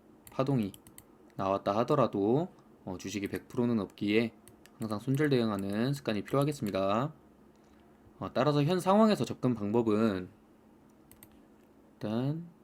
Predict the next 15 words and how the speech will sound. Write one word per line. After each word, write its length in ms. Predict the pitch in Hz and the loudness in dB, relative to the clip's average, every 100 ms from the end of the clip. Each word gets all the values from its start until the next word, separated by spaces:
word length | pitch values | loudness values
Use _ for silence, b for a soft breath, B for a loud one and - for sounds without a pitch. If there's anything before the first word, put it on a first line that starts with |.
| - - - - - - - - - - - - - - | -20 -20 -20 -20 -20 -20 -20 -20 -20 -20 -20 -20 -18 -8
육만 760 | 107 107 104 107 120 151 170 170 - - - - - - | -4 -2 -2 -2 -2 -2 -6 -12 -20 -20 -20 -20 -18 -16
오천 260 | - 113 | -10 -6
원 100 | 104 | -4
정도 240 | 101 101 95 | -6 -8 -10
부근, 600 | - - 101 110 143 165 - - - - - _ - - - - - - - | -10 -8 -4 -2 -4 -6 -14 -20 -20 -20 -20 _ -16 -16 -14 -20 -20 -20 -20
구간을 480 | - 101 98 117 107 - - - - - | -12 -8 -4 -4 -6 -14 -20 -20 -20 -18
짧은 560 | - 107 110 123 151 170 - - - - - - - - - | -8 -4 -2 -2 -2 -6 -16 -20 -20 -20 -20 -20 -20 -20 -16
손절 280 | - 131 139 | -6 0 2
대응하는 420 | 127 123 120 117 | 2 2 0 -2
방법이 340 | 107 101 104 101 | -4 -4 -4 -4
있고, 380 | - 113 120 - - - - - - - - - - - - - - - - - - | -6 -4 -4 -6 -20 -20 -20 -20 -20 -20 -20 -20 -20 -20 -20 -20 -20 -20 -20 -6 -2
애초에 600 | - 175 135 123 120 98 | 0 6 8 8 6 2
빠질 260 | 127 151 | 0 0
수 140 | 143 110 | -2 -2
있는 540 | 101 107 135 160 170 | 0 0 0 0 -6